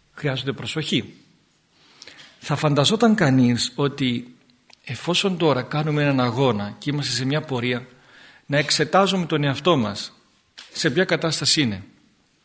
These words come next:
Να τον μελετούμε, να δούμε σε ποιο σημείο βρισκόμαστε, τι γίνεται. Αυτό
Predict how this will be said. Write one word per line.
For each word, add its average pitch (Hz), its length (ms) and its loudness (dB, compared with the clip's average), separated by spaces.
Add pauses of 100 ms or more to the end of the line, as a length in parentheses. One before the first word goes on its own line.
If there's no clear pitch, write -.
(1400)
Να 151 120 -4
τον 156 160 0
μελετούμε, 170 720 2 (1700)
να 170 160 2
δούμε 160 520 -2 (420)
σε - 180 -4
ποιο 196 200 0
σημείο 175 360 4
βρισκόμαστε, 131 640 -4
τι 143 120 -8
γίνεται. 113 460 -6 (840)
Αυτό - 720 -2